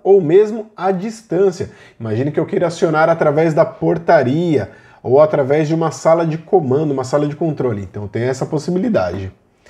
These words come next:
Depois de definir se é local ou remoto,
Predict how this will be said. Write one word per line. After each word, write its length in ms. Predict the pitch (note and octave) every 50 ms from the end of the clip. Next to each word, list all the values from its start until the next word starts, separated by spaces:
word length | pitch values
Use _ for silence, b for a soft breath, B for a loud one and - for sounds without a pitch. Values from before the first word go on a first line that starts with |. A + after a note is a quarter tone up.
| B B B B B B B B B
Depois 400 | E3 G3+ A#3 A3+ C4+ C#4 C#4+ C4
de 80 | B3+ A#3+
definir 440 | C4 B3+ - B3 G#3+ F#3+ E3 D3+ C3+
se 140 | - -
é 60 | E3 D#3+
local 680 | D#3 D3+ D#3+ F#3+ G3+ G3 - - E3+ D#3 D3 C3+ A#2+
ou 80 | A#2
remoto, 640 | A2+ B2 D3 E3 D#3+ D3 D3 D#3+ F3+ G3 - - C#4+